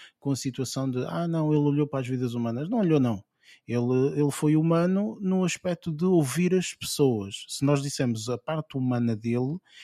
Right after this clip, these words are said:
e aí eu concordo a cem por cento, ele foi humano na parte de ouvir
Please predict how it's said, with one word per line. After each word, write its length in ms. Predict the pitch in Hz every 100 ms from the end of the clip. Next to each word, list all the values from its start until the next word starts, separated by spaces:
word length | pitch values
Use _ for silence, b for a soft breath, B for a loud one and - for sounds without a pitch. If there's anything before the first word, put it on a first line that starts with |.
| B
e 100 | 127
aí 240 | 127 135 147
eu 80 | 131
concordo 760 | - 113 - 101 98 117 165 156
a 40 |
cem 240 | - 123
por 100 | 113
cento, 560 | - - 117 113 143 170 B B B B 131
ele 160 | 123
foi 380 | 113 - 175 170
humano 640 | 135 127 127 127 139 147 180 _
na 180 | 160 135
parte 480 | 120 147 143 - 123
de 140 | 120
ouvir 720 | 139 147 156 135 123 143 131